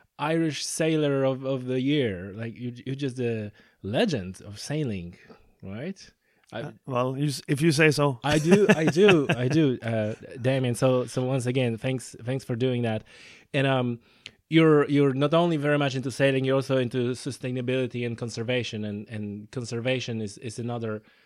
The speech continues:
Speaker 1: uh, subject that I quite often talk about in, in Tommy's Outdoors podcast. This is kind of like a mission of the podcast as well, to make people aware. So this is like, it's gonna be an exciting episode. Uh,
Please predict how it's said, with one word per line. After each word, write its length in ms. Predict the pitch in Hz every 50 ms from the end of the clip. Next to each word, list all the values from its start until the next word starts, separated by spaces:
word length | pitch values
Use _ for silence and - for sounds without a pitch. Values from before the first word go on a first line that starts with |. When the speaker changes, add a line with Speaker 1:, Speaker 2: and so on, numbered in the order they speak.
| _ _ _ _
Speaker 1:
uh, 440 | - 113 110 104 107 104 104 107 107
subject 420 | - - - 123 120 110 113 113 113
that 80 | 110
I 100 | 107 107
quite 360 | 101 _ _ - 123 113 113 113
often 260 | 113 107 117 113 107
talk 220 | - 110 110 101
about 320 | 104 113 107 104 104 101 -
in, 220 | - 113 104 110
in 160 | 113 120 110 107
Tommy's 380 | - 113 107 107 107 98 -
Outdoors 320 | 104 101 101 101 101 92 -
podcast. 380 | - 113 107 - - 107 98
This 120 | 110 107 101
is 60 | 98
kind 160 | - 107 101
of 80 | 98 101
like 160 | 101 - 101
a 20 |
mission 300 | 98 107 107 - - 110
of 80 | 104 101
the 80 | 101
podcast 420 | - - - 107 - - 113 107 113
as 140 | 110 101 101
well, 200 | 101 104 117 117
to 100 | - 113
make 180 | 107 104 98 -
people 300 | 110 104 - 117 110 104
aware. 320 | 101 101 101 107 117 117
So 220 | 113 - 110 101
this 180 | 101 104 95 104
is 120 | 101 98
like, 220 | 104 101 98 - _ _ - - _ _ -
it's 100 | 104 107
gonna 160 | 127 117 107
be 80 | 101 107
an 60 | 98
exciting 420 | 98 - - 95 95 92 95 98
episode. 440 | 92 90 - 92 92 90 85 85 - _ - - - _ _ _ _
Uh, 320 | - 117 107 101 101 98